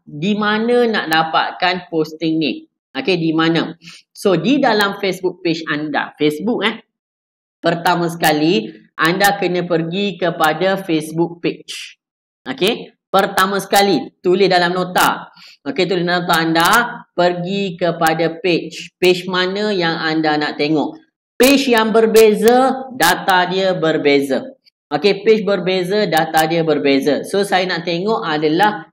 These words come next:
Yumi Digital Marketing Professional. Saya nak tengok dekat sini, eh. Okey, kenapa? Daripada jumlah like ni. Okey, like ni banyak sikit. Okey.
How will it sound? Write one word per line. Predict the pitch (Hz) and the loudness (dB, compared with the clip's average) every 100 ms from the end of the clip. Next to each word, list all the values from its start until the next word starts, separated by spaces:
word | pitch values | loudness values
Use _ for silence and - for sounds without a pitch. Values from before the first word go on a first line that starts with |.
| - | -4
Yumi | 156 175 185 208 185 | 2 2 2 0 0
Digital | 165 160 160 175 175 | 0 0 -2 -2 -2
Marketing | 165 160 160 - 175 170 | 0 -2 -2 -2 -2 -4
Professional. | 165 147 - 139 - 160 113 - | -2 -2 0 -2 -2 -4 -4 -8
Saya | - 160 | -8 -6
nak | 156 | -4
tengok | 175 175 | -4 -4
dekat | 156 151 | -4 -4
sini, | 170 160 208 | -2 0 0
eh. | 240 - _ _ | -2 -8 _ _
Okey, | 139 185 | -6 -4
kenapa? | 170 180 180 208 - - | -2 -2 0 0 -2 -8
Daripada | - 156 160 160 185 | -2 0 2 2 2
jumlah | 170 156 160 160 151 | 0 -2 0 0 0
like | 151 151 147 | 0 0 0
ni. | 135 117 _ _ _ - | -4 -6 _ _ _ -10
Okey, | - | -2
like | 170 170 180 | 0 0 -2
ni | 175 | -2
banyak | 165 156 | -2 -4
sikit. | - 156 123 - _ _ _ _ | -4 -4 -4 -6 _ _ _ _
Okey. | 131 131 208 208 | -8 -2 -2 -2